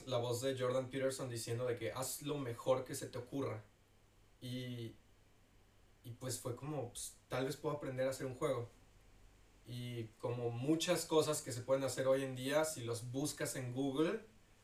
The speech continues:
cómo hacer un juego, encuentras una respuesta. Y si te lo propones de verdad, no nomás buscar y leer y desinteresarte, sino ponerte a ver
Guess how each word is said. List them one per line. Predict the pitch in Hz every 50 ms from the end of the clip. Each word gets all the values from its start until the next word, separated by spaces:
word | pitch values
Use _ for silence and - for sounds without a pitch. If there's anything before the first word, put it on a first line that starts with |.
| - -
cómo | - 151 147 160 156 147
hacer | 147 - 151 143
un | 139 131
juego, | - 156 139 135 143 165 180 190 185 - -
encuentras | 131 131 135 120 - - 147 139 139 139 156 151 -
una | 151 135 135 131
respuesta. | 127 120 - - 127 127 120 - - -
Y | 139 139
si | - - 135 -
te | - 135
lo | 131 127 120 -
propones | - 113 - - 143 156 165 156 127
de | 131 120
verdad, | 117 113 117 123 127 -
no | - 139 139
nomás | 147 147 151 139 131 135
buscar | 139 135 - - - 135 127 139
y | 139 127
leer | 120 120 120 120 127 135
y | 131 123 123 -
desinteresarte, | - 123 117 - 127 117 113 117 113 - 135 123 120 -
sino | 123 - 120 123 123 123 -
ponerte | 135 131 127 131 131 135 156
a | 143 127
ver | 135 139 139 143 143